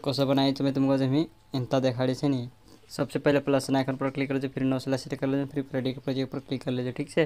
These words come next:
फिर यहाँ plus आइकन पर क्लिक कर दो, फिर, फिर यहाँ से ससार जो, और ससारने के बाद में दोस्तों, ये वाला icon से नहीं, इनको जो,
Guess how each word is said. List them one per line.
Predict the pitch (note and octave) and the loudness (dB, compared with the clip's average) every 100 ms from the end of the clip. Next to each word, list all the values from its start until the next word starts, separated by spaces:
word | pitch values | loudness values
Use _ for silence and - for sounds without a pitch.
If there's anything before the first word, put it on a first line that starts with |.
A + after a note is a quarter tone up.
| - - - - - - - - | 0 -12 -20 -20 -20 -20 -20 2
फिर | D#3 | 6
यहाँ | D3 D3 C#3+ - - - | 8 6 2 -6 -20 -8
plus | - C#3 C3+ | -2 0 2
आइकन | C3+ C3+ | 2 2
पर | B2+ C3+ | 0 -4
क्लिक | C#3 C3+ | -4 -4
कर | C#3 | -2
दो, | C3+ | -2
फिर, | C#3 C#3+ C3+ - - - - - - - - - | -2 0 -2 -4 -14 -20 -20 -20 -20 -20 -20 -10
फिर | - C#3 | 0 4
यहाँ | C#3 C3+ | 4 4
से | - C3+ | 0 -6
ससार | C3+ C#3 C3+ | 0 2 2
जो, | D3 F3+ - - | 0 -4 -10 -8
और | B2+ | -4
ससारने | C#3 B2+ C3 C3 | -2 0 2 4
के | C3 | 2
बाद | C3 C3 | 2 2
में | C#3 | 0
दोस्तों, | C3+ - F3 - - - - - - - - | 0 0 -2 -4 -14 -20 -20 -20 -20 -10 2
ये | |
वाला | C#3 C3+ | 4 6
icon | C3+ C#3+ C3+ | 4 2 2
से | D3 | 2
नहीं, | F3+ A#3 - - | 2 0 -6 -2
इनको | C#3 C3+ | 2 4
जो, | C3+ | 2